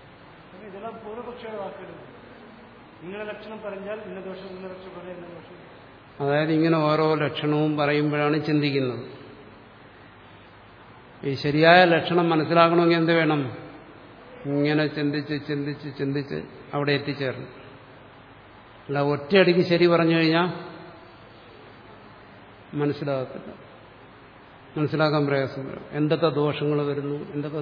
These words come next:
Speaker 2: ദോഷങ്ങൾ പരിഹരിച്ചു, അതൊന്ന്. പിന്നെ മറ്റൊന്ന് എന്തെന്ന് വെച്ച് കഴിഞ്ഞാൽ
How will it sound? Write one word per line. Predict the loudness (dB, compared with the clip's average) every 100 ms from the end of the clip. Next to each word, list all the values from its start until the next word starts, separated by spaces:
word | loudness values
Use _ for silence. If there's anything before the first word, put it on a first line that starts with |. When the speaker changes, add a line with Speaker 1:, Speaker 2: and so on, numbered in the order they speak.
| -6
Speaker 2:
ദോഷങ്ങൾ | -4 -4 -6 -8
പരിഹരിച്ചു, | -10 -10 -12 -14 -20 -20 -20 -20 -20 -20 -20 -20 -20 -6 0
അതൊന്ന്. | 6 8 8 6 4 -4 -12 -14 -16 -20 -20 -20 -20 -20 -20 -20 -20 -20 -20 -20 -8
പിന്നെ | -2 0 2
മറ്റൊന്ന് | 0 0 2 4 2 2 -2 -8 -14 -16 -18 -18 -20 -20 -20 -20 -20 -20 -20 -20 -20 -20 -20 -20 -20 -20 -20 -20 -20 -20 -20 -20 -20 -20 -20 -20 -20 -20 -20 -20 -20 -20 -20 -20 -20 -20 -10 -2
എന്തെന്ന് | 2 2 2
വെച്ച് | 0 2
കഴിഞ്ഞാൽ | 2 4 2